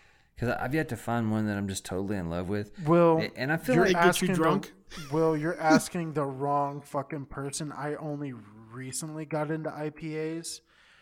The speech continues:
Speaker 2: Like, I refused to drink I P As for many, many years just 'cause I'm not fond of 'em. But they've actually, I don't know what's going on with my palate.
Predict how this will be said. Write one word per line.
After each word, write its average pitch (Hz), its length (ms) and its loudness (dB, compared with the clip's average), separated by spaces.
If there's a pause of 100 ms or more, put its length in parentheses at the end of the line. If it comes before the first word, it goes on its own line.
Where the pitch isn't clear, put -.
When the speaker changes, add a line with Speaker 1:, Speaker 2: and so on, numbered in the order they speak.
(320)
Speaker 2:
Like, 143 280 -8
I 147 120 -2
refused 165 580 -2
to 139 60 -14
drink 147 300 -6
I 139 120 -6
P 143 300 -8
As 139 100 -8
for 135 180 -10
many, 139 440 -6
many 143 300 -4
years 139 340 -8
just - 260 -10
'cause 139 140 -10
I'm 135 140 -10
not 131 240 -12
fond 120 300 -12
of 139 100 -8
'em. 143 100 -8
But 135 120 -8
they've 139 200 -8
actually, 147 460 -10
I 131 100 -10
don't 139 160 -10
know 139 120 -8
what's 135 280 -12 (520)
going 127 220 -6
on 131 140 -8
with 123 160 -16
my 120 120 -10
palate. 123 520 -6